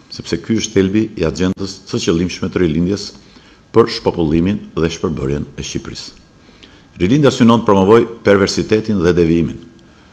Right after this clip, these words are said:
duke denatyruar dhe asgjësuar familjen shqiptare, me prindin një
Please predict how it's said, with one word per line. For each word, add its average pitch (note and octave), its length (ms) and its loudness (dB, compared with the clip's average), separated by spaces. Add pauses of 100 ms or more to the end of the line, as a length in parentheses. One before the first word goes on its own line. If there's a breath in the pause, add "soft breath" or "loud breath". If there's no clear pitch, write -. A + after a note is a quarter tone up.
(160 soft breath)
duke F2+ 340 2 (100)
denatyruar F2+ 680 2
dhe E2+ 120 4
asgjësuar D#2+ 460 0
familjen F2 340 2
shqiptare, D2+ 480 -2 (800 loud breath)
me D#2+ 100 0
prindin D#2 380 -2
një G2 120 0